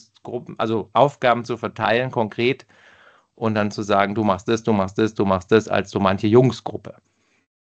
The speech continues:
"Ja, das haben wir unter uns so aufgem-, ausgemacht. Das ist schon klar, wer was machen muss."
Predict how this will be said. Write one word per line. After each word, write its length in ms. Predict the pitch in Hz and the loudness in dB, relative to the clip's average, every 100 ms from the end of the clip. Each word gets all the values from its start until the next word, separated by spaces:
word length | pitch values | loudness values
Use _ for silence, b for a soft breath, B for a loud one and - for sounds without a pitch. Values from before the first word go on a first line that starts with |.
| _ _ | _ _
"Ja, 160 | 123 131 | 2 2
das 160 | 120 | 2
haben 140 | 113 117 | 2 4
wir 80 | 104 | 2
unter 220 | 104 98 | 2 2
uns 180 | 107 107 | 0 -2
so 100 | - | -6
aufgem-, 360 | 95 - 92 | -8 -10 -10
ausgemacht. 600 | - 101 98 85 82 - 98 | -2 -2 -2 -10 -10 -6 -6
Das 120 | 101 | -4
ist 140 | 110 | -2
schon 160 | 123 110 | 2 4
klar, 260 | 110 104 95 | 4 2 0
wer 140 | 90 | -4
was 200 | 85 - | -6 -8
machen 260 | 87 - 101 | -12 -10 -12
muss." 320 | 101 - | -12 -16